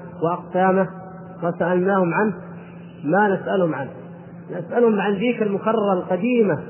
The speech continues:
اللي ملوا الناس منها فقط. ما نهون من قيمة أي شيء من العلم، لكن مع وجود الحاجة إلى أمر خطير ومهم، النبي صلى الله عليه وسلم يقول: "كل جسد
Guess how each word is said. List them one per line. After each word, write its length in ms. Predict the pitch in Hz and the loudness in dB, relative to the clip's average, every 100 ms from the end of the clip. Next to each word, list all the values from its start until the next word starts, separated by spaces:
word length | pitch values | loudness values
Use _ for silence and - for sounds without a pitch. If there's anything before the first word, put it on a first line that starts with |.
| - - - | -14 -12 -2
اللي 120 | 180 | 4
ملوا 380 | 202 262 226 208 | 6 6 6 6
الناس 240 | 202 220 - | 6 2 0
منها 280 | 196 202 156 - - - - - - - - - - - - - - | 4 4 2 -4 -12 -14 -14 -16 -16 -16 -16 -14 -14 -14 -14 -6 0
فقط. 260 | 208 190 - - - - - - - - - - - | 0 0 -2 -8 -16 -16 -16 -16 -16 -16 -16 -14 -4
ما 160 | 214 269 | 2 6
نهون 420 | 247 240 262 233 | 8 8 8 8
من 100 | 220 | 6
قيمة 360 | 220 240 214 170 | 4 2 2 4
أي 220 | 233 208 | 4 4
شيء 100 | 226 | 4
من 100 | 208 | 4
العلم، 320 | 185 175 196 139 - - - | 4 4 4 2 -6 -14 -4
لكن 480 | 151 220 202 196 165 | 2 2 4 4 4
مع 220 | 165 170 | 2 2
وجود 480 | 196 185 170 247 202 143 160 | 2 2 2 4 4 0 -4
الحاجة 520 | 160 202 226 196 190 | -2 2 2 2 2
إلى 160 | 180 | 2
أمر 360 | 175 165 233 196 | 2 2 2 0
خطير 480 | 165 175 226 247 180 | 0 -2 4 4 4
ومهم، 460 | 175 170 196 233 - - - - - - - 151 | 4 4 6 4 2 -6 -14 -14 -14 -16 -12 -4
النبي 280 | 170 180 220 | 0 0 0
صلى 180 | 202 185 | 0 0
الله 200 | 180 208 | 2 4
عليه 180 | 185 185 | 2 2
وسلم 200 | 196 196 | 0 0
يقول: 300 | 185 226 196 - - - | 2 4 4 2 -12 0
"كل 420 | 240 247 220 214 208 | 4 6 6 6 6
جسد 460 | 247 226 196 180 | 6 4 4 4